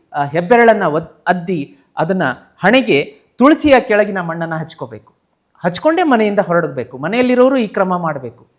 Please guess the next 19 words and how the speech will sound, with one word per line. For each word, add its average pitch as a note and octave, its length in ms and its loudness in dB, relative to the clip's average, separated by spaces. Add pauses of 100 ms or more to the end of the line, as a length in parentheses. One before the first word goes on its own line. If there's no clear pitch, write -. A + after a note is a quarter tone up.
(340)
ಇದನ್ನ F#3+ 240 -4
ಮಾಡೋದ್ರಿಂದ F#3 560 0 (540)
ಎಲ್ಲಾ F3+ 380 2
ಪ್ರೊಟೆಕ್ಷನ್, G3+ 640 -4 (360)
ಅಂದ್ರೆ F3 220 -2
ಸರ್ವ G3+ 300 2
ರೀತಿಯ G#3 400 -2
ನಮಗೆ E3 420 -4
ಪ್ರೊಟೆಕ್ಷನ್ E3 560 -6
ಇರುತ್ತೆ. B2+ 240 -10
ಮಾಟ D3 280 -6
ಮಂತ್ರ D#3 340 -6
ತಂತ್ರ E3+ 300 -6
ದೋಷ D3+ 280 -8
ಯಾವುದು C3+ 300 -6
ತಟ್ಟೋದಿಲ್ಲ. A2 500 -16 (920)
ಈ C#3+ 180 -2
ಕೃಷ್ಣ E3+ 360 -4
ಜನ್ಮಾಷ್ಟಮಿಯಿಂದ F#3 800 -2